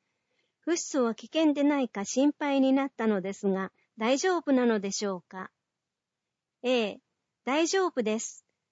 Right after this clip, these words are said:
フッ素の危険性を訴えたエスエヌエスの投稿では、有機フッ化物と無機フッ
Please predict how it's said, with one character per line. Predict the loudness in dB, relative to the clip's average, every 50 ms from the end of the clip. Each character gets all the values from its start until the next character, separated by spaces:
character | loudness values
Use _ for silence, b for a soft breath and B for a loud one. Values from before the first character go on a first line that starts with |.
| _ _ _ _
フ | 0 0
ッ | 0
素 | 0 0 0 4 4
の | 4 4 2
危 | -2 -6
険 | -2 0 2 2 2 2
性 | 0 0 0 2 2
を | 2 2 0
訴 | 0 -4 _ _ -4 -2 -2
え | -2 -4
た | -4 -6 -6 -6 -6 -8 _
エ | -8 -8 -8
ス | -4 -2 2
エ | 4 6 6
ヌ | 6 6
エ | 6 4
ス | 2 2 2
の | 4 4 2
投 | 0 -2 -2 -2 -2
稿 | -4 -4 -4 -2 -2 -2
で | -2 -4 -4 -4
は、 | -4 -6 -8 -10 _ _ _ _ _ _ _ _ _ _ _
有 | 2 2 4 4
機 | 2 0 -4 -4
フ | -4 -6
ッ | -6 -8 _ -6
化 | -4 -4
物 | -4 -6 -6 -8 -14
と | -12 _ -10 -8 -8 -10 _ _ _ _ _ _ 0
無 | 2 2
機 | 4 2 2 2
フ | 0
ッ | -2